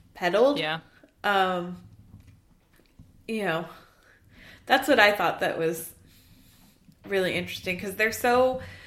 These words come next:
Speaker 1: they're, it goes to show that, like, you don't have to be a certain way to, to be industry adjacent. Like,
Speaker 2: Yeah.
Speaker 1: she was a journalist,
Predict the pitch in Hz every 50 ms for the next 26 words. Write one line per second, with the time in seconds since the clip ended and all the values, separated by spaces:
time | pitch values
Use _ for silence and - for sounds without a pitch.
0 | - - - - - 247 254 254 254 - - - - - - - - - - -
1 | - - - - - - - - - - - - - - - - - _ _ _
2 | _ _ 254 277 269 - 285 294 285 285 294 302 285 - 285 269 262 262 240 -
3 | 233 226 - 220 208 233 240 285 294 302 311 294 294 - 240 233 220 226 214 202
4 | - - 214 208 202 175 160 170 180 180 185 185 175 - - 180 - - _ _
5 | _ _ _ _ _ _ _ _ _ _ _ _ _ _ _ - - - 226 202
6 | 196 180 - - - - 185 180 - 214 214 208 202 196 190 185 - - - -
7 | _ _ - 208 202 190 190 190 - - - 202 196 196 190 180 185 - - 170
8 | 185 185 - 254 247 262 262 262 - - - - - - - _ - 220 208 208
9 | 190 120 131 175 - - _ _ _ _ _ _ _ - - - - 254 254 254
10 | 269 262 240 247 240 240 - 190 185 185 180 170 165 160 160 185 - - - -
11 | - -